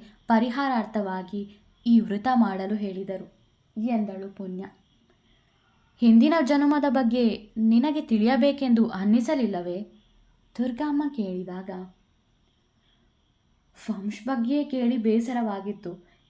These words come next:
ಹಿಂದಿನ ಜನ್ಮದ ಬಗ್ಗೆ ಕೇಳುವಷ್ಟು ತಾಳ್ಮೆ ಇರಲಿಲ್ಲ"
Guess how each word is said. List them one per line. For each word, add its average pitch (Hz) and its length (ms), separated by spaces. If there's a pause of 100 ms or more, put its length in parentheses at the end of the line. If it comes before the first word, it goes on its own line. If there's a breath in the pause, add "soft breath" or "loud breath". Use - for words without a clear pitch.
(120)
ಹಿಂದಿನ 190 400
ಜನ್ಮದ 214 420
ಬಗ್ಗೆ 208 280
ಕೇಳುವಷ್ಟು 214 840 (240)
ತಾಳ್ಮೆ 233 440
ಇರಲಿಲ್ಲ" 190 420